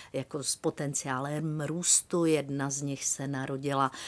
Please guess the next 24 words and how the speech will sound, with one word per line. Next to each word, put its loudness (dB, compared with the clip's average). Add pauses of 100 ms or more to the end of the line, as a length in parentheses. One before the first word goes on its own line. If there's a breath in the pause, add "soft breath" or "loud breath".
(160 loud breath)
eh, -4
taková -4
oplácanější, 0
prostě -4
z 2
rodiny, 2
kde -2
to -6
geneticky -4
takhle -10
všechno -10
bylo. -6 (380 loud breath)
A -4
ty 0
dívky 0
hovoří 2
o 0
tom, 0
tam 0
ukazujou 0
i -2
snímky 0
z -4
dětství, -2